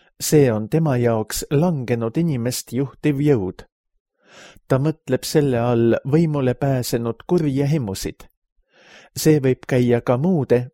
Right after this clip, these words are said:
mitte ainult seksuaalsete himude kohta.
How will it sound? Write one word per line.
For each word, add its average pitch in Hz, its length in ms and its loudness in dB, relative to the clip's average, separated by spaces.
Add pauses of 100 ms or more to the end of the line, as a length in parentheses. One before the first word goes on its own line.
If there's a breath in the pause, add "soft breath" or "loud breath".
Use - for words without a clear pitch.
mitte 131 360 -2
ainult 139 360 -2
seksuaalsete 123 960 -2
himude 107 360 -4
kohta. 101 480 -4